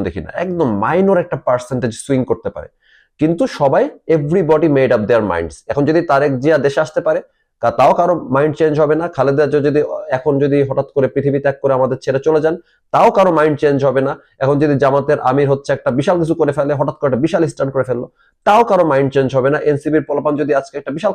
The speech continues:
কামালিয়াত করে ফেলে, তাও এনসিপির ভোট দুইটা বাড়বে না। এনসিপি যদি কালকে বিশাল ব্লান্ডার করে, তাও এনসিপির ভোট দুইটা কমবে না, কারো ভোটই কমবে না বা বাড়বে না significantly। কিছুটা তো কমবে বাড়বে অবশ্যই, কারণ মানুষ তো পারসেপশন দিয়ে একটু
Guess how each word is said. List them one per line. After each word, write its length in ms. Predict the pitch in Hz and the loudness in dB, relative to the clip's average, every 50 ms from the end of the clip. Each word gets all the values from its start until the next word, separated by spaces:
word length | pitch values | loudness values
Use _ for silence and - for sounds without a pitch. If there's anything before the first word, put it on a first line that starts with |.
| - | 0
কামালিয়াত 400 | 175 170 170 175 175 175 170 170 - 165 | 0 0 2 2 2 2 2 0 0 0
করে 100 | 156 151 - | -2 0 0
ফেলে, 160 | 151 147 151 - - _ _ _ _ | 0 -2 -2 -4 -6 _ _ _ _
তাও 140 | 185 190 190 190 | 2 4 4 4
এনসিপির 260 | 170 160 175 170 170 143 | 2 2 2 2 2 4
ভোট 100 | 151 151 131 | 2 2 2
দুইটা 160 | 151 147 151 143 135 | 2 2 2 2 0
বাড়বে 200 | 139 139 131 143 143 | 0 0 0 0 -2
না। 60 | 156 165 - _ _ _ - 139 | -2 -4 -8 _ _ _ -2 -2
এনসিপি 240 | 143 139 165 151 156 165 | 0 0 0 2 2 2
যদি 100 | 160 160 160 - - | 2 0 -2 0 -2
কালকে 200 | 143 151 147 143 120 151 | -2 0 0 -2 -2 0
বিশাল 200 | 220 - 277 220 196 165 | 0 2 2 2 4 4
ব্লান্ডার 300 | 170 156 151 135 139 127 120 | 4 2 4 2 2 2 2
করে, 120 | 127 127 180 180 - | 0 0 0 2 2
তাও 120 | 202 185 160 | 2 4 4
এনসিপির 280 | 143 127 - 117 123 107 | 2 0 -2 -2 -2 0
ভোট 100 | 95 202 - - | 0 -2 -4 -4
দুইটা 160 | 95 95 87 - | -6 -6 -6 -6
কমবে 200 | 92 80 - _ _ | -8 -8 -10 _ _
না, 40 | _ _ _ _ _ _ _ _ _ _ _ _ _ - | _ _ _ _ _ _ _ _ _ _ _ _ _ 2
কারো 200 | 196 196 208 214 190 160 | 4 4 4 4 4 2
ভোটই 200 | 185 185 202 185 180 | 2 2 2 2 4
কমবে 240 | 175 170 160 156 160 165 | 2 4 4 2 2 2
না 60 | 180 170 | 2 2
বা 60 | 160 123 117 | 2 4 4
বাড়বে 200 | 113 110 107 110 117 | 2 2 2 0 0
না 40 | 143 165 - - | -2 -4 -4 -4
significantly। 680 | 180 156 156 160 147 - - - 90 80 82 85 117 151 - _ _ _ | -2 0 0 0 -2 -2 -6 -6 -8 -8 -8 -10 -12 -12 -14 _ _ _
কিছুটা 220 | 147 - 220 262 254 302 | -8 -6 -6 -6 -4 -2
তো 40 | - 214 | -2 0
কমবে 180 | 180 165 165 143 | 2 2 2 2
বাড়বে 180 | 143 139 131 127 117 101 | 2 2 2 2 2 2
অবশ্যই, 320 | 107 104 - - 80 - - _ | 0 -2 -4 -8 -16 -16 -12 _
কারণ 140 | 95 92 95 98 | -8 -4 -2 -2
মানুষ 140 | 101 107 - - | -2 -2 -4 -2
তো 80 | 113 104 92 - - _ _ | -2 -2 -2 -2 -4 _ _
পারসেপশন 440 | - 98 - - - - - - 92 98 92 | -4 -4 -4 -6 -10 -10 -8 -6 -6 -4 -2
দিয়ে 120 | 95 90 - | -2 -4 -4
একটু 140 | - - | -4 -6